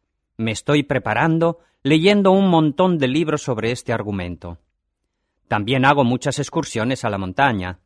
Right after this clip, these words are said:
Esta mañana hace un tiempo muy bueno.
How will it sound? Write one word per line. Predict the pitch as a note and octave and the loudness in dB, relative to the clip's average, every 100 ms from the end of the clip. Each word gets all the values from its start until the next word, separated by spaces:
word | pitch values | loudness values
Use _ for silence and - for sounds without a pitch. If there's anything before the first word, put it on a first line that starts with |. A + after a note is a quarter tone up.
| _ _ _ _ _ _ _ _ _ - | _ _ _ _ _ _ _ _ _ -6
Esta | F#3+ A#3 | 2 2
mañana | A3+ A3+ A#3 | 4 2 2
hace | F3+ - E3 | 2 2 0
un | C#3+ | 0
tiempo | F#3 G3 F#3 E3 | 0 0 2 2
muy | D3 A#2+ | 2 0
bueno. | G2+ F#2 F2 | -2 -4 -8